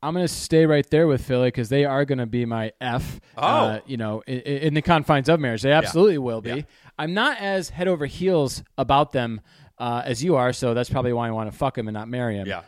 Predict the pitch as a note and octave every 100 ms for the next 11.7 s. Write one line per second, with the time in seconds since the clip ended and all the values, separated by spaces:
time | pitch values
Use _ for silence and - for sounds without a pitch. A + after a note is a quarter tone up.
0 | - A#2 G#2 A2+ A2+ - A#2 - A2+ G#2+
1 | G#2 G#2+ A#2+ G#2+ A2+ A#2 A#2 A2 A#2+ A2+
2 | A#2 A#2+ A2+ - A#2+ A2+ G2 - _ _
3 | - G#2+ G#2+ C3+ B2 A2 G#2+ A2+ A2+ G#2+
4 | A#2 A2+ - _ _ _ _ _ _ C#3+
5 | C#3+ C#3 B2+ - _ _ _ - D3+ D#3
6 | D3+ F3+ D#3 - C#3+ C#3 - A#2+ D#3+ D#3
7 | C#3 B2+ B2 A#2 G#2+ A2+ A#2 A2 F#2+ A#2+
8 | G#2+ - A#2 A2 A#2 G#2+ G#2 - A#2 -
9 | A#2 A2 A2 G#2 G#2+ G#2 A2 B2 B2 F#3+
10 | D#3+ D3 B2+ B2 A#2+ - C#3+ C#3+ - B2
11 | C3 B2 A#2+ - C3 C3+ -